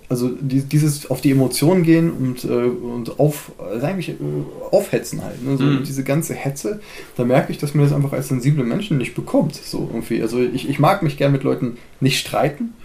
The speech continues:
Speaker 1: einfach grundlos, aber also
Speaker 2: Mhm.
Speaker 1: diskutieren ist, finde ich, was anderes, wenn's um was geht und jeder hat was,
Speaker 2: Mhm.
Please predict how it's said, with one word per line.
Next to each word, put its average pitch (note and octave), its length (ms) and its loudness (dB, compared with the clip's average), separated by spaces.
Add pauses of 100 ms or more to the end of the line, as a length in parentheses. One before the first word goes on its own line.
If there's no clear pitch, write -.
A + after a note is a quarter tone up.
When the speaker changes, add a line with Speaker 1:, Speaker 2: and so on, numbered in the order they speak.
(200)
Speaker 1:
einfach C#3 240 0 (360)
grundlos, G#3 680 2
aber C3 140 6
also A#2+ 180 6
Speaker 2:
Mhm. C3 60 2
Speaker 1:
diskutieren F3 360 0
ist, - 120 -10
finde G#3 140 -2
ich, - 40 -2
was - 140 0
anderes, B2 480 2
wenn's C3+ 160 0
um C3 100 -2
was A#2 180 -6
geht G3+ 320 -2
und C#3+ 140 0
jeder B2+ 180 0
hat E3+ 140 -4
was, F3 200 -4
Speaker 2:
Mhm. A#2+ 200 2